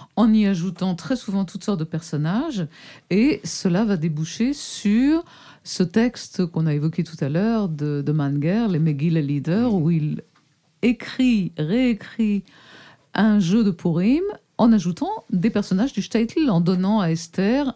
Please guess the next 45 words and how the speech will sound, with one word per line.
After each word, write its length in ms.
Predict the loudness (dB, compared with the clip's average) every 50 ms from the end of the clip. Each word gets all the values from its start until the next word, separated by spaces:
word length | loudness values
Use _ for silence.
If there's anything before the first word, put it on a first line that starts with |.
| -8 _ -4
un 280 | -2 0 0 0 2
amoureux, 540 | 2 2 2 2 2 2 4 4 4 2 2 -2 -6 -12 -20 -18 _
Transi, 540 | -8 -2 0 0 0 2 2 0 0 0 0
qui 80 | 0 -2
est 120 | -2 0
un 60 | -2
garçon 340 | 0 -2 -4 -4 -2 -2 -2
tailleur. 560 | 0 0 0 0 2 2 2 2 0 0 -2 -6 -10 -18 -20 -20 -20 -20 -20 -20 -18 -10 -6 -4
Euh, 520 | -2 -2 -2 -2 -2 -2 -2 -2 -4 -4 -6 -2
on 100 | 0 2
y 60 | 2 2
reviendra 420 | 2 2 2 2 2 0 -2 -4
parce 160 | -4 -8 -8
qu'il 140 | -6 -4 -4
y 40 | -4
a 40 | -4
une 80 | -6
chanson 340 | -8 -8 -10 -10 -8 -8 -8
qui 200 | -6 -6 -6 -6
est 40 | -4
incluse 480 | -4 -4 -6 -6 -6 -4 -4 -4 -4
dans 160 | -6 -6 -8 -8
ce, 380 | -8 -6 -6 -4 -4 -4 -4
de 100 | -4 -4
Megillah 360 | -4 -4 -4 -4 -2 -2 0
Lieder, 240 | 0 0 0 0 2 2
mais 80 | 0 0
tu 140 | -2 -6
as 40 | -10
tout 140 | -12 -10 -8 -6
à 40 | -6
fait 140 | -4 -4 -2
raison 400 | -2 -2 -2 0 0 -2 -2 -4 -8 -16 -20 -20 -20 -12 _ -4
de 140 | 0 0 2
mettre 260 | 2 2 0 -2 -4
côte 180 | -6 -4 -2
à 60 | -4 -4
côte, 480 | -2 -2 -2 -2 -2 -4 -6 -10 -8 -8
euh, 580 | -6 -6 -4 -4 -4 -4 -6 -6 -6 -6 -6 -8
ce, 300 | -8 -10 -10 -8 -6 -6
ce 160 | -6 -4 -6 -6
Purim 380 | -4 -4 -4 -4 -4 -4 -6
Spiel 380 | -6 -4 -2 -2 0 0 0 -2 -6
qui, 460 | -10 -12 -8 -6 -4 -2 -2 -2 -2 -2
euh, 140 | -2 -4